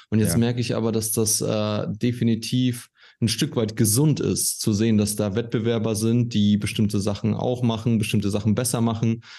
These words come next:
Speaker 1: manche Sachen auch einfach kopieren, wo ich dann merke, „Ah, okay, jetzt darf ich mir was Neues einfallen lassen, weil jetzt machen das alle.“ Und dann
Speaker 2: Okay.
Speaker 1: sozusagen den nächsten Schritt zu gehen. Äh, hab nicht das Gefühl, dass mir jemand irgendwie den Rang abbringen will oder sowas. Also es ist jetzt kein,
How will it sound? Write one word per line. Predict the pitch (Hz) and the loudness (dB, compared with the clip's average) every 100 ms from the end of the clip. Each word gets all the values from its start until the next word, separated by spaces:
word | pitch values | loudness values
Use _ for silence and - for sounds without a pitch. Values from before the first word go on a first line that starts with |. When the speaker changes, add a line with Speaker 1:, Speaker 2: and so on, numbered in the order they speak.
| - | -2
Speaker 1:
manche | 117 117 | 0 2
Sachen | 113 120 | 2 2
auch | 113 107 | 0 0
einfach | 117 107 104 | -2 -2 -2
kopieren, | - 107 - 165 107 98 95 - _ | -4 -4 0 2 2 0 -2 -12 _
wo | 110 | 0
ich | 104 | 2
dann | 110 107 | 4 2
merke, | 104 104 | 2 -2
„Ah, | 131 | -4
okay, | 147 - | -2 0
jetzt | 113 - | 0 0
darf | 113 | -2
ich | 107 | 0
mir | 113 | 2
was | 113 113 | 2 0
Neues | 143 123 | 0 0
einfallen | 104 104 104 | 0 0 0
lassen, | 101 107 113 | 0 0 0
weil | 113 | 0
jetzt | 104 98 | 0 2
machen | 110 107 | 2 2
das | 101 | 2
alle.“ | 123 123 113 120 _ _ _ _ _ | 0 -2 -2 -6 _ _ _ _ _
Und | - 113 | -2 2
dann | 113 | 2
Speaker 2:
Okay. | |
Speaker 1:
sozusagen | 110 98 113 | 2 2 2
den | 107 | 4
nächsten | 107 110 110 | 4 2 -2
Schritt | 104 143 | -2 -4
zu | - 92 | -2 -2
gehen. | 101 98 98 | 0 0 0
Äh, | 101 107 110 - - - | -2 -4 -8 -18 -20 -10
hab | 98 127 139 - _ | -4 -4 -6 -16 _
nicht | 113 120 151 | 2 2 2
das | 135 - | 0 -2
Gefühl, | 107 127 131 | -2 0 2
dass | 127 - | 2 2
mir | 110 110 104 - | 2 2 0 2
jemand | 104 107 104 101 | 2 4 2 2
irgendwie | 104 101 104 98 | 2 2 2 2
den | 104 101 | 2 2
Rang | 110 117 120 110 - | 2 0 0 0 -4
abbringen | 117 117 107 120 117 110 | -6 -2 0 2 4 4
will | 107 120 123 120 | 4 4 4 2
oder | - 107 110 | 2 2 2
sowas. | 101 117 120 120 120 | 2 0 0 -2 0
Also | 101 101 | 0 0
es | 101 | 0
ist | 101 | -2
jetzt | 107 - | -4 -2
kein, | 107 104 | 0 0